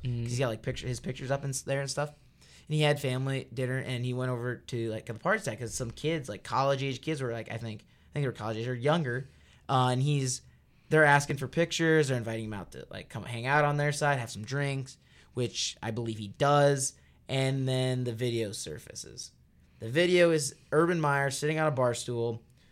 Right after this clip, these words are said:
Speaker 1: with a girl grinding on him, and it is not his wife.
Speaker 2: Oh.
Speaker 1: <laughs> It is not his wife. It is one of the
Speaker 2: What?
Speaker 1: college girls he took a picture with.
Speaker 2: <laughs>
Speaker 1: And so that video goes viral. Uh, Urban Meyer talked to the players today was his apology.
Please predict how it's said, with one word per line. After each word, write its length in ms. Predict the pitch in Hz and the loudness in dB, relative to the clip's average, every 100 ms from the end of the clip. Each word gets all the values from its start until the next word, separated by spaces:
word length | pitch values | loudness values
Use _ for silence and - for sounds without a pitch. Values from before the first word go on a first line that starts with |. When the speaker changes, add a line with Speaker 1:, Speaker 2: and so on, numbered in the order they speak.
| _ | _
Speaker 1:
with 80 | - | -10
a 40 | |
girl 220 | 113 131 131 | -2 2 2
grinding 440 | 120 117 117 113 | 0 -2 -4 -6
on 160 | 110 107 | -6 -6
him, 240 | 107 107 - - - - _ | -8 -10 -14 -20 -20 -20 _
and 520 | 107 113 113 107 107 101 | -8 -6 -6 -6 -8 -6
it 140 | - | -2
is 100 | 131 | 0
not 200 | 120 120 | 0 -2
his 140 | 117 101 | -4 -8
wife. 380 | 98 90 - - - - | -12 -12 -14 -20 -10 -2
Speaker 2:
Oh. 600 | 127 156 131 117 107 104 | 8 10 10 8 4 4
Speaker 1:
<laughs> 40 | |
It 280 | 101 175 - | 4 6 8
is 340 | 160 151 139 127 | 10 10 8 4
not 240 | 131 139 | 2 2
his 180 | 139 120 | 2 -2
wife. 300 | 113 104 104 | -4 -6 -6
It 160 | 117 | -2
is 100 | 117 101 | 0 0
one 180 | 104 | 2
of 60 | 104 | 4
the 60 | 107 | 4
Speaker 2:
What? 20 | 107 | 4
Speaker 1:
college 300 | 131 127 120 | 2 2 -2
girls 300 | 123 123 120 | -2 -2 -4
he 100 | 117 | -8
took 140 | 123 | -8
a 40 | |
picture 300 | 117 120 - | -6 -6 -8
with. 200 | 101 92 - - | -10 -12 -14 -6
Speaker 2:
<laughs> 640 | 131 107 104 120 131 117 | -2 0 0 2 2 0
Speaker 1:
And 360 | 139 131 127 120 | 0 0 0 0
so 180 | 131 131 | 2 6
that 200 | 180 175 | 6 8
video 280 | 190 170 156 | 6 6 8
goes 260 | 156 147 | 8 6
viral. 600 | 131 139 139 143 139 135 - - - - | 4 4 4 4 2 -2 -10 -20 -20 -14
Uh, 200 | 104 98 | -10 -4
Urban 240 | 113 147 | 0 0
Meyer 460 | 143 135 135 135 131 - | 2 2 2 2 0 -2
talked 280 | 151 131 131 | -2 -2 -2
to 100 | 131 | -6
the 80 | 117 | -4
players 360 | - 127 113 | -2 -2 -2
today 420 | - - 143 147 | -6 -2 4 6
was 120 | 147 139 | 6 4
his 120 | 127 | -2
apology. 840 | 117 123 131 143 123 127 135 131 | -4 0 2 2 0 -2 -2 -4